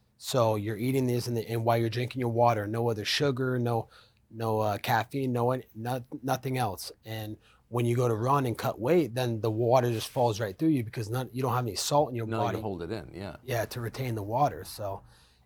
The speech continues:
Speaker 1: it's pretty much just a, a low carb, high protein,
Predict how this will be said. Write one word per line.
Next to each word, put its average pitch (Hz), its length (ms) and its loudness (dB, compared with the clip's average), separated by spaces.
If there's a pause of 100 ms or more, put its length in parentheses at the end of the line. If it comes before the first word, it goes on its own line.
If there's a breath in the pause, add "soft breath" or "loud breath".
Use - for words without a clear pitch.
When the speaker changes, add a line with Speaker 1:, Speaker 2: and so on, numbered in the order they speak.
Speaker 1:
it's - 120 -12
pretty 160 200 2
much 131 240 0
just 123 240 -6
a, 110 340 0 (440 soft breath)
a 110 80 4
low 131 280 6
carb, 127 420 6
high 139 320 8
protein, 123 680 -2